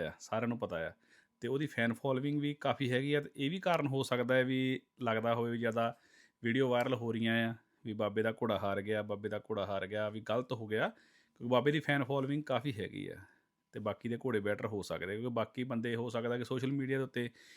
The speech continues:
ਇੰਨੇ ਜ਼ਿਆਦਾ ਐਕਟਿਵ ਨਾ ਹੋਣ ਜਿੰਨਾ ਬਾਬਾ ਐਕਟਿਵ ਹੈਗਾ ਆ। ਤਾਂ ਕਰਕੇ ਵੀ ਆਮ ਜਨਤਾ ਨੂੰ, ਸਾਡੇ ਵਰਗੀ ਜਨਤਾ ਨੂੰ ਇਹ ਲੱਗਦਾ ਹੋਵੇ ਕਿ ਵਾਕਈ ਬਾਬੇ ਨਾਲ ਧੱਕਾ ਹੋ ਗਿਆ।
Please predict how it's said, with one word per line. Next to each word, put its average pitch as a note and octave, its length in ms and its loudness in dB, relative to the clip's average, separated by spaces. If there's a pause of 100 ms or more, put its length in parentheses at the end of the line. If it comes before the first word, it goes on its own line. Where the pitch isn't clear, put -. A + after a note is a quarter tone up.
(220)
ਇੰਨੇ C3 200 6
ਜ਼ਿਆਦਾ B2 220 6
ਐਕਟਿਵ A#2+ 320 0
ਨਾ A2 200 2
ਹੋਣ A#2 300 0 (380)
ਜਿੰਨਾ A2+ 200 2
ਬਾਬਾ G2 320 0
ਐਕਟਿਵ - 280 -6
ਹੈਗਾ E2+ 240 -4 (100)
ਆ। D#2+ 40 -10 (320)
ਤਾਂ G#2+ 180 -4
ਕਰਕੇ A2 340 -2
ਵੀ A2+ 300 0 (300)
ਆਮ B2 340 2
ਜਨਤਾ A#2+ 340 0
ਨੂੰ, A#2+ 100 -2
ਸਾਡੇ A#2+ 260 2
ਵਰਗੀ A#2+ 260 2
ਜਨਤਾ A2+ 300 -2
ਨੂੰ A#2+ 140 -2
ਇਹ C3 60 -2
ਲੱਗਦਾ A2+ 280 0
ਹੋਵੇ B2+ 200 -2
ਕਿ C3 120 -8
ਵਾਕਈ A#2 480 -2
ਬਾਬੇ A2+ 300 2
ਨਾਲ A2+ 180 -2
ਧੱਕਾ G#2 280 -2
ਹੋ G2+ 140 -4
ਗਿਆ। B2 220 0